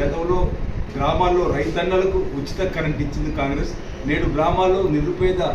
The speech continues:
కుటుంబాలకు రెండు వందల యూనిట్లు కరెంటు కాల్చుకుంటూ ఉచితం చేసినటువంటి కార్యక్రమం. ఇందిరా మిన్లు ఎవరైతే నిర్మించుకుంటారో ఐదు లక్షలు, ఎస్సీ ఎస్టీలు అయితే ఆరు లక్షలు ఇచ్చిన కార్యక్రమం కూడా శ్రీకారం చుట్టింది. ఈ విధంగా పేదలకు ఉపయోగపడే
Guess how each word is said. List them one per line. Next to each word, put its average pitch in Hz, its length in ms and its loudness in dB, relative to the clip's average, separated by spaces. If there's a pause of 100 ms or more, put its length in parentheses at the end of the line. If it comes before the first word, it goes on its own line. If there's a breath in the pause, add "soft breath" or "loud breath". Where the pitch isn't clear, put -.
(280)
కుటుంబాలకు 180 560 2 (140)
రెండు 143 180 0
వందల 156 240 -2
యూనిట్లు - 360 -2 (120)
కరెంటు 147 320 -2
కాల్చుకుంటూ 143 460 -2
ఉచితం 156 300 -2 (500)
చేసినటువంటి 143 460 2
కార్యక్రమం. - 340 0 (200)
ఇందిరా 185 300 2
మిన్లు 185 260 2 (760)
ఎవరైతే 165 340 2
నిర్మించుకుంటారో - 640 0 (880)
ఐదు 156 180 2
లక్షలు, 175 340 0 (560)
ఎస్సీ 208 260 -2
ఎస్టీలు - 240 2
అయితే 143 160 0
ఆరు 156 160 0
లక్షలు 147 200 -4
ఇచ్చిన 151 180 -4 (120)
కార్యక్రమం 143 420 -2
కూడా 131 160 0
శ్రీకారం 127 360 0
చుట్టింది. - 340 -2
ఈ - 100 2
విధంగా 202 320 0 (480)
పేదలకు 175 540 2
ఉపయోగపడే 180 380 0